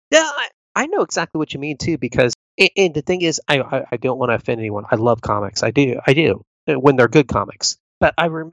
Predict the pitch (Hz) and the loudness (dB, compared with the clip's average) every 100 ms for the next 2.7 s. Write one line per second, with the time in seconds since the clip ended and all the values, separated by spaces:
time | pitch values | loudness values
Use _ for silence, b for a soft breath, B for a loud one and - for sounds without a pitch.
0 | - 165 151 147 190 208 165 - 151 143 | -12 -10 -10 -10 -10 -8 -8 -6 -4 -4
1 | 123 117 113 113 127 120 104 - 131 143 | -4 -2 -2 0 0 0 -4 -6 -6 -4
2 | 139 123 120 117 117 104 | -4 -4 2 4 4 2